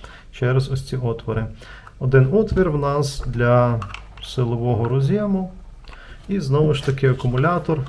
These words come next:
у нас буде кріпитися ось сюди. Я на-, промалював такі під два стрепи.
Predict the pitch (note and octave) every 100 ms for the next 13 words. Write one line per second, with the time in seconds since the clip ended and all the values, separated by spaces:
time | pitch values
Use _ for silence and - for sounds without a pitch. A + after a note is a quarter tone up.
0 | A#2+ B2 C3+ B2+ B2 B2+ B2+ C3 A2 B2+
1 | C3+ C3+ B2+ - A#2+ A2 G2 - - -
2 | - - - - - - - D#3 B2 -
3 | A#2+ C#3+ G#3 D#3 B2 A2 G2 - A#2 A#2
4 | A#2 A#2 - B2+ - - A2+ A2+ A#2 -
5 | - F3 F3+ E3+